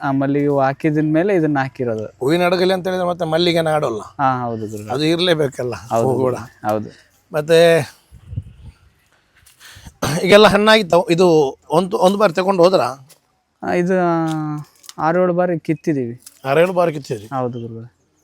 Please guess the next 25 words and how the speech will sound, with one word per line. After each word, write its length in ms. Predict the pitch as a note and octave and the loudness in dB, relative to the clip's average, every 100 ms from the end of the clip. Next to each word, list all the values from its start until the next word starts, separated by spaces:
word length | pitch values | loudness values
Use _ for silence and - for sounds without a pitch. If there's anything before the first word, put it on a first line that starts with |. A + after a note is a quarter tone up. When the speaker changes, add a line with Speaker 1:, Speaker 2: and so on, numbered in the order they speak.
| - | -4
Speaker 2:
ಒಂದು 160 | E3 F#3 | -2 0
ವರ್ಷದಲ್ಲಿ 380 | G3 G#3+ G#3+ G3 | 0 -2 0 0
ಎಷ್ಟು 140 | F#3 | 2
ಬಾರಿ 180 | F#3 D#3+ | 2 2
ಕಿತ್ತಲಿಕ್ಕೆ 340 | D#3+ C#3+ D3 | -2 -6 -6
ಆಗ್ತದೆ? 380 | B2+ - A#2 G#2+ _ _ _ _ F3 | -6 -8 -14 -14 _ _ _ _ -10
Speaker 1:
ಒಂದು 220 | D3+ D#3 | -6 -6
ವರ್ಷದಲ್ಲಿ 460 | D#3+ F#3 F3+ F3 | -8 -6 -4 -2
ಇದು 200 | E3+ E3+ | 0 0
ಹದಿನೈದು 340 | D3+ D3 F3 F3+ | 0 -2 -4 -4
ದಿವಸಕ್ಕೆ 340 | E3+ F#3 F3 | -4 -6 -6
ಒಂದ್ಸರಿ 320 | E3 - F3+ | -6 -4 -8
ಕೀಳ್ಬೋದು. 460 | E3 D3 B2+ A2+ G#2 - _ _ _ _ _ | -4 -4 -4 -6 -10 -14 _ _ _ _ _
Speaker 2:
ಹಾ, 120 | - C#3 | -16 -10
ಆಗ್ತಾ 340 | C#3+ D#3+ F3+ | -8 -2 0
ಇರ್ತದೆ. 360 | C#3 A2+ G2+ F#2 | 0 -2 -12 -10
Speaker 1:
ಹಾ, 280 | D3 C#3 | -4 -4
ಆಗ್ತಾ 240 | B2 B2 A#2 | -4 -8 -12
ಇರ್ತದೆ. 400 | A2+ - B2 _ _ _ _ _ _ _ _ _ _ _ _ _ _ _ _ _ _ _ _ _ _ _ _ _ _ _ - _ _ | -12 -16 -20 _ _ _ _ _ _ _ _ _ _ _ _ _ _ _ _ _ _ _ _ _ _ _ _ _ _ _ -20 _ _
Speaker 2:
ಕಿತ್ತು 340 | - E3+ F#3 F3 | -8 -2 0 2
ಮತ್ತೆ 480 | E3+ D#3+ F3 E3 | 0 0 0 2
ಇದು 200 | D#3+ D#3 | 0 0
ಎಲ್ಲಿಗೆ 300 | D#3+ F3 E3+ | 0 0 -2
ನೀವು 240 | D3+ D3+ C#3+ | -2 -2 -4
ಕ-, 160 | C#3+ | -6